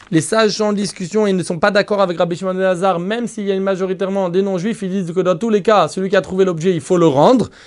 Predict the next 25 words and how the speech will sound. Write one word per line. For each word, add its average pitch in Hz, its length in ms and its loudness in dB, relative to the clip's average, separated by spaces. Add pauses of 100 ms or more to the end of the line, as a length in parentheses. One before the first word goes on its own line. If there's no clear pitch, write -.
(140)
et 160 80 4
le 139 40 2
désespé-, 165 520 2
et - 20 -2
le 170 80 2
propriétaire 175 600 2
n'a 156 120 0
pas 190 160 2
désespéré. 160 800 -2 (360)
Halakha 139 360 2
kemoto, 185 640 0 (100)
est-ce 156 100 -10
qu'on 131 80 -2
va 170 80 2
dire 190 100 2
que 196 100 -4
le 180 80 0
halakha, 180 300 2
elle 180 60 0
est 165 40 -4
comme 180 160 -2
Rabbi 175 160 2
Shimon 180 220 -4
ben 180 80 -4
Elazar, 180 420 2